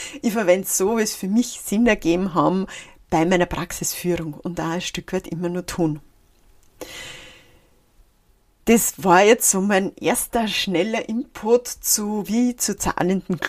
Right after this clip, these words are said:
Kundinnen komme. Es gibt noch viel, viel mehr Strategien und noch mehr Möglichkeiten. Ich werde vielleicht eine zweite Podcast-Folge irgendwann einmal dazu aufnehmen.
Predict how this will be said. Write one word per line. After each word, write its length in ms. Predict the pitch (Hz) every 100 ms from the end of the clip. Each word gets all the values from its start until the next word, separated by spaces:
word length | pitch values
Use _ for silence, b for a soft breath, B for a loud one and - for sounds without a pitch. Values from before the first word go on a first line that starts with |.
| -
Kundinnen 560 | - 247 370 381 320 302
komme. 420 | - 208 247 359 - B B
Es 180 | B 202
gibt 280 | - - -
noch 120 | 220
viel, 240 | - 247 254
viel 160 | 240
mehr 240 | 190 196 311
Strategien 640 | - 196 180 190 - 202
und 180 | 196 190
noch 140 | 202
mehr 380 | 185 175 175 220 -
Möglichkeiten. 1080 | 185 190 185 160 156 - - - - - 147 - B B B B B B
Ich 340 | 208 202 202
werde 180 | 185 175
vielleicht 260 | - 202 202
eine 80 | 190
zweite 300 | 220 - 359
Podcast-Folge 920 | 247 254 - 233 - 220 220 220 220
irgendwann 500 | - 214 208 185 185
einmal 180 | 190 185
dazu 360 | 190 - 190 -
aufnehmen. 920 | 147 170 196 196 185 175 175 175